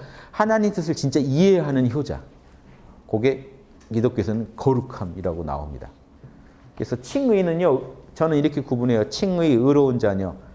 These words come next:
성화, 거룩한 자녀. 요게 더 레벨이 높습니다. 거룩한 자녀가.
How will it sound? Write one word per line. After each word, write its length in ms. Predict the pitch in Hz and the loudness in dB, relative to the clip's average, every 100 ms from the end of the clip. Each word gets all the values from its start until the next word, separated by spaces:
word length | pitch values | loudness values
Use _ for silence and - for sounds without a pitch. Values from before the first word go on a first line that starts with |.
| - | -20
성화, 520 | - 185 160 156 98 | -4 -4 0 0 -2
거룩한 520 | - 143 135 117 117 95 | -2 0 0 -2 -6 -4
자녀. 280 | 85 82 78 - | -6 -6 -10 -8
요게 240 | 101 101 98 | -4 -2 0
더 100 | 95 | 0
레벨이 360 | 90 95 95 | 2 2 0
높습니다. 500 | 85 - - 85 69 - | -4 -8 -10 -10 -10 -8
거룩한 420 | 104 92 - 82 | -6 -6 -8 -12
자녀가. 320 | 73 69 64 | -10 -14 -16